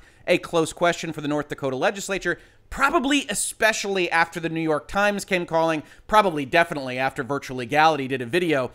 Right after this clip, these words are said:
on this topic twice, I kid, but also because they just don't want to get into a series of lawsuits. We talked in our <laughs> videos about the fact that one state doing this for an internet-based company is going to run into trouble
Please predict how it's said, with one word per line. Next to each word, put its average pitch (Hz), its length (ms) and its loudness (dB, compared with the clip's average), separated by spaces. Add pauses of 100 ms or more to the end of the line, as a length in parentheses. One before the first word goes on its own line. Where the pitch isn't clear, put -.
(220)
on 160 200 4
this 143 180 -4
topic 131 400 -2
twice, 190 720 2 (300)
I 117 100 -4
kid, 107 400 -8 (440)
but - 280 6 (160)
also 269 460 6
because 208 380 -4
they 202 100 2
just 190 400 2 (160)
don't 170 300 2
want 165 280 2
to 165 100 -8
get 139 360 -2
into 160 340 -2
a 180 60 2
series 190 400 -4
of 185 120 -2
lawsuits. 170 540 0
We 180 80 -4
talked 185 320 0
in 185 80 -2
our 185 120 2
<laughs> - 0 -
videos 202 460 0 (280)
about 165 280 6
the 185 80 -2
fact 170 260 2
that 170 120 -2
one 190 320 2
state 208 320 -2
doing 208 240 -2
this 160 180 -2
for 180 200 4
an 165 120 0
internet-based 170 960 -2
company 196 520 -2 (200)
is 208 200 0
going 208 360 4
to 196 140 0
run 170 240 6
into 156 200 2
trouble 127 420 0